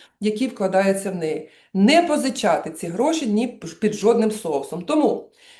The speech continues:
якщо ви зберігаєте ці гроші не вдома, а на спеціальних рахунках, тим самим ви зберігаєте ці гроші ще в деякій мірі від себе, знаєте, від себе,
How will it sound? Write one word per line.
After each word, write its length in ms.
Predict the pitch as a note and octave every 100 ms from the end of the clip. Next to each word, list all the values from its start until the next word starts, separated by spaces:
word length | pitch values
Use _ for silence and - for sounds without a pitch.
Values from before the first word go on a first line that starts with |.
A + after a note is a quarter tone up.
| -
якщо 300 | B3 B3 D#4+
ви 120 | C4
зберігаєте 600 | G3 B3+ C#4 B3+ F#3+ G3
ці 180 | F#3+ A#3
гроші 480 | A3 G#3 D#3+ - E3
не 160 | G3 C4+
вдома, 500 | G3+ A#3 F3+ D3 -
а 100 | G#3
на 100 | G#3
спеціальних 640 | G#3 A3 G#3+ E3+ D#3+ D#3+
рахунках, 520 | B3 B3 F4+ G4 G4+ G4+ - _
тим 160 | C#4 A#3
самим 340 | D4+ F#4 E4+
ви 100 | B3+
зберігаєте 520 | G#3 A3 A3+ D4 D4
ці 120 | -
гроші 320 | F#3+ A3+ A#3 G3+
ще 180 | -
в 100 | G3
деякій 380 | E3 C4 B3 G#3+
мірі 240 | F#3+ B3 F#3+
від 160 | F#3+
себе, 380 | - C#4 A3 D3
знаєте, 400 | E3 G#3+ G3 E3
від 200 | G#3 G#3
себе, 480 | - C#4 G#3 D3